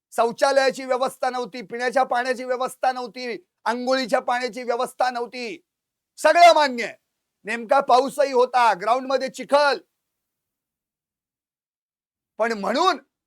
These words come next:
त्या माणसानं, त्याला जे त्यांनी ठरवलंय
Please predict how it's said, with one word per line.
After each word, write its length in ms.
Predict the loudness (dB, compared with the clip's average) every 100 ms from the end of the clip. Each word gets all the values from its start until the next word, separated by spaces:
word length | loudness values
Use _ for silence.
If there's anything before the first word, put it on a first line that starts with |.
| _ _ _ _ _
त्या 200 | 4 4
माणसानं, 720 | 4 0 -2 2 2 4 0 -2 _ _ _ _ _ _ _ _ _ _ _
त्याला 380 | 2 6 8 8
जे 200 | 8 2 -4 _ _ _
त्यांनी 220 | -4 -2
ठरवलंय 640 | -4 0 4 4 4 2